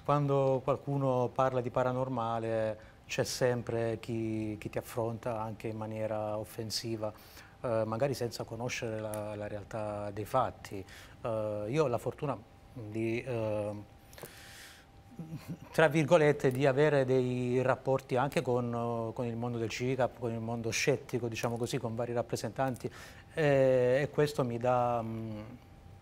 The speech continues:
un vantaggio, cioè quello di far capire che quando si parla di paranormale con serietà si può parlare di paranormale, cioè qualsiasi argomento quando viene trattato con rispetto e serietà può essere trattato. E quando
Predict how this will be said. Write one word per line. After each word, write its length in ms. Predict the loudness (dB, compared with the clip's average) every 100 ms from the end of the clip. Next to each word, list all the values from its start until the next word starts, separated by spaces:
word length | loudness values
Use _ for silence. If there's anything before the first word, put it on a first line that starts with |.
| -20 -18 -18 -18 -6
un 120 | 0
vantaggio, 500 | 0 2 2 2 -4
cioè 220 | -2 -2
quello 240 | 2 0 0
di 100 | 0
far 220 | 2 2
capire 480 | 2 2 2 2 0
che 140 | -2
quando 400 | 2 4 6 2
si 160 | -2 -2
parla 340 | 4 4 4
di 120 | -2 -2
paranormale 640 | 0 0 -2 -2 -2 -4
con 240 | -4 -4 -4
serietà 720 | -2 0 2 2 4 4 2 -2 -12
si 240 | -4 -2
può 140 | 0
parlare 400 | 2 4 4 4
di 80 | 2
paranormale, 500 | -2 -2 0 2 2 0 -2
cioè 180 | 0
qualsiasi 320 | 2 2 2 2
argomento 480 | 0 0 0 -2
quando 220 | -2 -2 0
viene 120 | 0
trattato 360 | 0 0 -2
con 160 | -2 -2
rispetto 420 | -2 0 -2 0
e 20 |
serietà 460 | -2 0 2 2 0
può 160 | -2 -6
essere 320 | -4 -4 -4
trattato. 520 | -4 0 2 2 0 -12 -18 -18 -18 -20 -8
E 260 | 0 0 2
quando 960 | 6 6 6 6 8 8 8 6 2